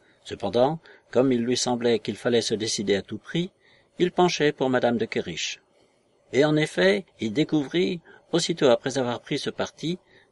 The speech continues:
que c'était elle qu'il aimait. Il aimait ses yeux intelligents,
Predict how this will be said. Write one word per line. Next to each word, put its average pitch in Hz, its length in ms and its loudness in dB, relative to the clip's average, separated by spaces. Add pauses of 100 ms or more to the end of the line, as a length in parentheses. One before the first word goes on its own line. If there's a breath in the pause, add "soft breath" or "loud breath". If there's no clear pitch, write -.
que 196 100 4
c'était 165 460 0
elle 104 160 0
qu'il 101 180 0
aimait. 92 380 -2 (920 soft breath)
Il 95 140 -2
aimait 117 320 4
ses 98 260 -2
yeux 107 160 0
intelligents, 107 640 -2